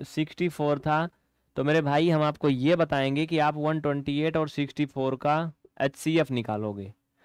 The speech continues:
इनका जो एचसीएफ़ है, उनसे आप भाग करोगे, हम्म, तो इनका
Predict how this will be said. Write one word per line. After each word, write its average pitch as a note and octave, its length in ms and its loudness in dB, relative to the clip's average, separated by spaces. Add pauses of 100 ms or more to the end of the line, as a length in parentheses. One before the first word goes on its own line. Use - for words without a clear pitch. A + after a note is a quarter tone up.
(300)
इनका D#3+ 340 2
जो F3+ 120 2
एचसीएफ़ E3+ 600 2
है, F3+ 60 4
उनसे E3+ 320 2
आप E3 160 4
भाग B2+ 240 0
करोगे, A2+ 460 0 (2000)
हम्म, F#3+ 200 0 (600)
तो - 60 -4
इनका F3 380 2